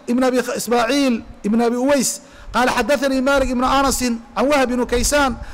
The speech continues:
عن جابر بن عبد الله رضي الله عنهما أنه قال: "بعث رسول الله صلى الله عليه وسلم بعثا." Nabiga ciidan buu diray, alayhi salaam,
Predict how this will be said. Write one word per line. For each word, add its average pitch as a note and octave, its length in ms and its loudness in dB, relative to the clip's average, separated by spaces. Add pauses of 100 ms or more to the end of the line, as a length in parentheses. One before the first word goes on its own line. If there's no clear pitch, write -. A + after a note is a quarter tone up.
(120)
عن A3+ 100 2
جابر C4+ 240 2
بن B3 120 -2
عبد A3+ 240 -2
الله C4+ 220 2
رضي C4 260 0
الله C4 180 2
عنهما B3+ 380 2
أنه B3 180 2
قال: C#4 340 2 (260)
"بعث A#3 240 2
رسول A#3+ 420 2
الله A#3+ 160 2
صلى A#3 100 -2
الله G#3+ 120 0
عليه B3 100 0
وسلم A#3 140 2
بعثا." A#3 300 4 (380)
Nabiga B3+ 240 2
ciidan C4 260 2
buu B3 140 2
diray, A#3+ 160 2
alayhi A#3+ 280 2
salaam, B3+ 280 0